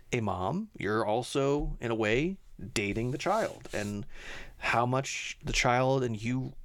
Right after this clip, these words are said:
get along is indicative of how close you and the mom is going to be, or the dad, who, whoever it is in that situation. So if you don't have a good relationship with a kid,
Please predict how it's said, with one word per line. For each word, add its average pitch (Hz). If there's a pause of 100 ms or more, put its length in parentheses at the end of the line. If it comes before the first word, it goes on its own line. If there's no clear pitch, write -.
get 127
along 131 (800)
is 107
indicative 110
of 107 (760)
how 113
close 113
you 107
and 123
the 139
mom 185
is -
going 143
to -
be, -
or 123
the 151
dad, 110
who, -
whoever 123
it 120
is 117
in -
that 117
situation. - (1120)
So 117
if 104
you 120
don't 135
have 131
a 123
good 117
relationship 120
with 113
a 110
kid, 117